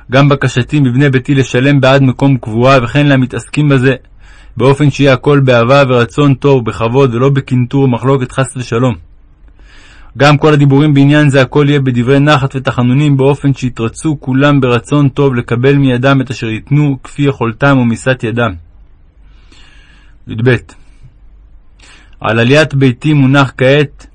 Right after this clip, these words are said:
שני זקיקים עם עפר ארץ ישראל, ויש בהם עפר פשוט ונשחק, ועפר לבן וקשה כאבן. על כן יחתישו זה העפר לבן גם כן, ויפזרו היטב מזה העפר של ארץ ישראל על גופי הרבה,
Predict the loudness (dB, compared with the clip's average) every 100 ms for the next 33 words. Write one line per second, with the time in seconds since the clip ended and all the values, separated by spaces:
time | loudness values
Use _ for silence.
0 | -20 -20 -12 -2 0 0 -6 -14 -8 -4
1 | -2 -2 -6 -8 -6 -8 -2 2 2 2
2 | 0 -4 -4 -2 0 -2 -10 -20 -20 -20
3 | -20 _ -20 -20 -10 -2 0 2 2 0
4 | 0 -2 -2 -2 -2 0 0 -2 -2 -2
5 | -2 -6 -20 -20 -20 -20 -16 -8 -6 0
6 | 2 2 2 2 0 -2 -4 -4 -2 0
7 | 0 -2 -10 -16 -20 -20 -20 -20 -20 -20
8 | -10 -8 -6 -2 0 0 -4 -6 -6 -8
9 | -8 -6 -2 -2 2 2 0 0 2 2
10 | 2 2 2 2 2 0 -2 -6 -14 -20
11 | -20 -6 -6 -4 -4 -2 0 2 2 0
12 | 2 2 2 2 2 0 0 0 0 -2
13 | 0 -2 -4 -4 0 2 0 -6 -2 0
14 | 2